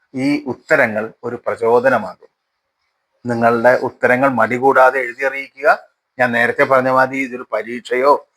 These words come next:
അല്ലെങ്കിൽ, ആ, ഒരു മത്സര, ആ, സമ്മാന പരീക്ഷയോ ഒന്നുമല്ല. നിങ്ങളുടെ ഉത്തരങ്ങൾ അറിയിക്കുക. അത് നിങ്ങൾക്ക് കഥ കേൾക്കുന്നതിന്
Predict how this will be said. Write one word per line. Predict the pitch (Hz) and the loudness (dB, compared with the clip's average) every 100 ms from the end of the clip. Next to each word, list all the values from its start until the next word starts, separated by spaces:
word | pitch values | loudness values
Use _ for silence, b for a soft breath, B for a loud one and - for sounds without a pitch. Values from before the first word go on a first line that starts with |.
| _ - | _ -2
അല്ലെങ്കിൽ, | 123 127 123 123 123 - _ - | 0 -2 0 0 0 -6 _ -4
ആ, | 120 117 | 0 2
ഒരു | 117 123 123 113 | 2 0 0 0
മത്സര, | 120 - 131 | -2 0 2
ആ, | 131 123 127 120 113 113 | 2 2 2 2 2 -2
സമ്മാന | 113 123 123 131 | -2 0 2 2
പരീക്ഷയോ | 131 127 123 135 131 | 2 0 -2 -6 -6
ഒന്നുമല്ല. | 135 151 123 92 - _ _ _ _ _ _ _ _ _ _ | -6 -4 -4 -4 -20 _ _ _ _ _ _ _ _ _ _
നിങ്ങളുടെ | 117 110 113 120 | -6 -2 2 2
ഉത്തരങ്ങൾ | - 117 117 120 | 2 0 2 2
അറിയിക്കുക. | 117 117 113 131 170 226 _ _ _ - | 2 0 -4 0 0 0 _ _ _ -4
അത് | 113 113 | -2 -4
നിങ്ങൾക്ക് | 110 107 113 127 | -6 -4 -4 -4
കഥ | 110 104 117 | -2 0 0
കേൾക്കുന്നതിന് | 117 110 113 110 110 143 | -2 -4 -6 -6 -8 -8